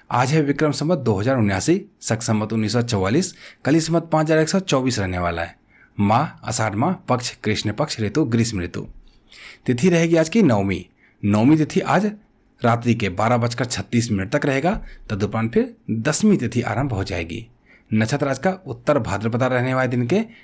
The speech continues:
नौ बजकर उनचास मिनट तक, तदुपरांत फिर रेवती नक्षत्र आरंभ हो जाएगा। करण तैतिल रहेगा दिन के बारह बजकर तिरपन मिनट तक, तदुपरांत फिर गर करण आरंभ होगा जो कि रात्रि के बारह बजकर छत्तीस मिनट तक रहने वाला है,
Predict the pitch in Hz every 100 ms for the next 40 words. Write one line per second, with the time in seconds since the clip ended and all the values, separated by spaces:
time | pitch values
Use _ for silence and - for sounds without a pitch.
0 | _ 107 107 104 104 - - 120 107 101
1 | 131 131 147 135 208 214 - _ 143 165
2 | 175 190 196 175 117 135 170 185 139 113
3 | 113 107 110 131 95 90 87 90 98 -
4 | _ _ - _ - 113 147 127 104 135
5 | 139 131 139 135 131 127 196 233 - _
6 | 104 107 110 107 113 202 220 - _ _
7 | _ _ _ 170 160 123 101 90 - -
8 | - - - 98 104 107 104 165 117 123
9 | 123 127 135 - 120 117 120 151 127 139
10 | 120 117 127 123 214 214 - - 101 120
11 | 127 117 117 151 - - 127 117 110 151
12 | 123 101 95 90 85 92